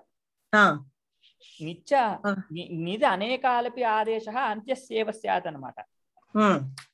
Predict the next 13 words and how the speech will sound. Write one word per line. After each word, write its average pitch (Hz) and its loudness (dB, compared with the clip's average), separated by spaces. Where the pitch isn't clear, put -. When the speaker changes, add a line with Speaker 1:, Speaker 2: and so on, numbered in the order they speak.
Speaker 2:
అంటే, 170 -2
ఆ, - 0
ఇప్పుడు 180 -4
అనంగ 214 -2
అనేది 240 0
అనేకాలు 214 2
అయింది, 147 -10
అలాగే 233 6
అది 269 4
Speaker 1:
అనేకాలు. 247 6
Speaker 2:
నిత్ 233 -6
కూడా 262 4
అయింది. 175 2